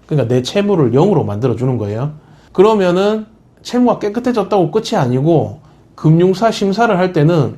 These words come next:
"어, 이 사람이 채무가 많았는데 어느 날 일시에 한 방에 이걸 다 갚았구나" 라는 게 전산에서 확인이 된단 말이에요. 내가 만약에 아까 예시로 설명드린 것처럼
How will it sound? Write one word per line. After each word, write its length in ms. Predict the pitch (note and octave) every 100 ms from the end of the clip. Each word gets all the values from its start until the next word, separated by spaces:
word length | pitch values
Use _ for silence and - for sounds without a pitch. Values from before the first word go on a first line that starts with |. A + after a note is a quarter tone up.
| -
"어, 160 | F#3 F#3+
이 100 | A3
사람이 340 | A#3 G#3+ E3+
채무가 380 | D3+ A3+ A3+ F3+
많았는데 680 | B2+ F3 F#3+ D#3 D#3 F#3+ F#3+
어느 220 | G3+ A3
날 420 | F#3 F3 F3+ F3 - - _ _ _
일시에 460 | F3 E3+ - A3 G3
한 200 | D#3+ F#3
방에 220 | G#3 F3
이걸 320 | C#3 E3+ C#3+
다 120 | B2+ B2
갚았구나" 680 | D#3 F#3+ D3+ B2 A2+ G2+ - _ _ _ -
라는 280 | B2 C#3 C3
게 220 | E3 E3
전산에서 540 | - C#3 F3 G3+ B2+
확인이 380 | A#2 A3+ D#4+ C#4
된단 300 | D3 D3+ A2+
말이에요. 360 | - - B1 A#2+ - -
내가 420 | C3 E3+ A3+ G#3+
만약에 500 | B2 A#2+ C#3 F#3 E3
아까 440 | - D3+ F#3+ C#3+ - - _ _ -
예시로 340 | C#3 F3 F3+
설명드린 460 | D#3+ F3+ F3 D#3 D#3+
것처럼 520 | B2+ B2+ D3 A#2